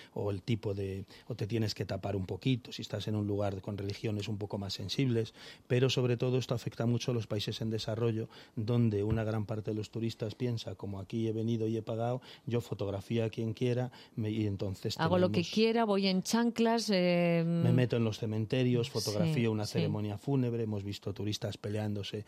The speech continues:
Speaker 1: para fotografiar una cremación y pillar el mejor ángulo, rompiendo cualquier intimidad, y han tenido en muchos países que poner normas ya muy estrictas de hasta dónde hay que llegar, ¿no? Pues claro, eso es, eso, lo, el problema es que caminamos hacia más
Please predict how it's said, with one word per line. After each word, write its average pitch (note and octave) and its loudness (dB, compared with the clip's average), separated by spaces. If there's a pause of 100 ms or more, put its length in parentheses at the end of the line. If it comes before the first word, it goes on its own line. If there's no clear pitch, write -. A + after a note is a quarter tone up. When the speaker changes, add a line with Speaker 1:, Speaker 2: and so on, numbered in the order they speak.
(220)
Speaker 1:
para G2+ -2
fotografiar G#2 -4
una G2 -4
cremación A2 -2
y G2+ -2
pillar G#2+ -2
el G2+ -4
mejor G2+ -8
ángulo, G#2+ -4 (240)
rompiendo G#2+ -4
cualquier G#2+ -6
intimidad, G#2 -2 (240)
y A2 -2
han G2+ -2
tenido G#2 0
en G#2 -2
muchos G#2 -4
países G#2 -4
que B2 -4
poner G2+ -8
normas G2+ -6
ya G2+ -6
muy G2+ -6
estrictas A2 -6
de G#2+ -4 (220)
hasta A2+ -6
dónde G2+ -6
hay G#2+ -4
que A#2 -4
llegar, F#2+ -8
¿no? G2+ -12
Pues - -20
claro, G#2+ -8
eso A2+ -8
es, - -8 (460)
eso, D3 2 (340)
lo, A2+ 0 (120)
el A#2+ -4
problema C3+ 2
es C#3+ 0
que D3 0
caminamos B2+ 2
hacia A2 -4
más A2+ -4